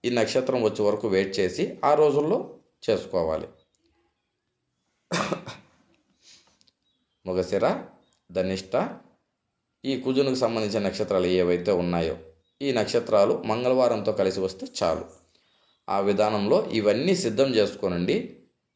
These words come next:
మరలా మంగళవారం రోజున ఈ నక్షత్రం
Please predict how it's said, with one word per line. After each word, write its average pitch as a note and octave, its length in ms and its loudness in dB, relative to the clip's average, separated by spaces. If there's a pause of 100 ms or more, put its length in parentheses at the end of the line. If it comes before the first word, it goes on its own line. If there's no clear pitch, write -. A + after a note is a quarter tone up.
(880)
మరలా B2 800 2 (340)
మంగళవారం A#2 760 4
రోజున A2 420 2 (120)
ఈ D3+ 80 2
నక్షత్రం C#3+ 480 2